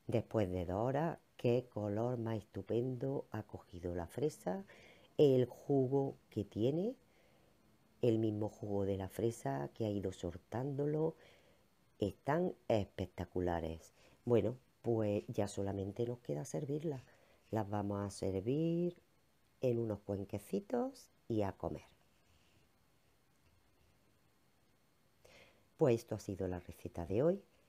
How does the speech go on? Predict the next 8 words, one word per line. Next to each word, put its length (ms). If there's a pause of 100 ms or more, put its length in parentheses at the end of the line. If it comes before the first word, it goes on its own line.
(200)
Espero 400
que 100
haya 160
gustado, 760 (220)
que 160
la 140
hagáis 760 (1000)
y 460